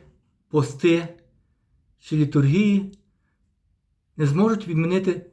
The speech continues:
тієї гріховної природи, яка в твоєму дусі, і народити згори. Господь Ісус сказав до фарисеїв такі слова: «Ваш батько диявол, і його пожадливості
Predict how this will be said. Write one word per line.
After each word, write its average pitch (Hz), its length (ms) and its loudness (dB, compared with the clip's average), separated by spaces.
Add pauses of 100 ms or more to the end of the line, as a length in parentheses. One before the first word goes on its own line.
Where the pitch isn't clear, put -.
тієї 160 320 4
гріховної 147 640 0
природи, 165 500 0 (360)
яка 151 240 -4
в 156 140 -2
твоєму 143 380 0
дусі, 123 380 -4 (480)
і 151 100 -6
народити 143 420 0
згори. 117 460 -2 (3750)
Господь 202 560 2 (360)
Ісус 208 300 -4
сказав 196 320 -2
до 190 100 2
фарисеїв 185 480 0
такі 170 220 -2
слова: 120 440 -6 (760)
«Ваш 185 540 0
батько 156 640 -2
диявол, 185 800 0 (160)
і 160 100 -4
його 180 280 2
пожадливості 170 760 0